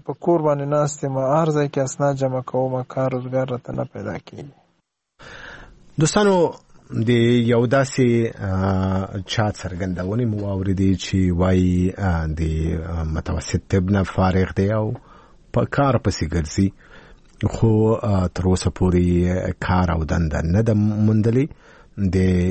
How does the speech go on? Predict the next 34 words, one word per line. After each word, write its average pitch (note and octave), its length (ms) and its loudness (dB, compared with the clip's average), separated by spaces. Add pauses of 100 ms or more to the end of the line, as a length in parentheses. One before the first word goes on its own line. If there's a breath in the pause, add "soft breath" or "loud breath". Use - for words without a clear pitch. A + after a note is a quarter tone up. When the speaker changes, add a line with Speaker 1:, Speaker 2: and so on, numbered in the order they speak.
(260)
Speaker 2:
طبي، F#2 600 2
آه، D#2+ 520 -2
ټیکنیشن G2 640 0
دی G2 160 2
چې G2 200 0 (680)
په F2 80 0
لابراتوار E2+ 600 0
او D#2+ 100 -2
نورو A2+ 280 2
برخو F#2+ 280 -4
کې A#2 220 0 (420 soft breath)
معلومات F2 720 -2
لري. - 180 -14 (720)
راځئ، G3+ 320 2 (520 soft breath)
اوس B3+ 340 -2 (220)
د، B2 120 0 (500)
آه، G#2+ 260 2
یو G#2+ 240 2
بل F#3+ 180 0
چا - 160 -2
نه F3+ 120 2
دا G3 160 2
واورو F#3 300 2
چې F3+ 280 0 (380 soft breath)
په D3 80 2
وروستیو F#3 360 2
کې - 120 0
به F3 60 2
تاسو F3+ 280 0
هغه E3 160 4
ریپورټونه D3 460 2
حتماً D3 300 0
کتلي C3 580 2
چې، B2+ 260 -2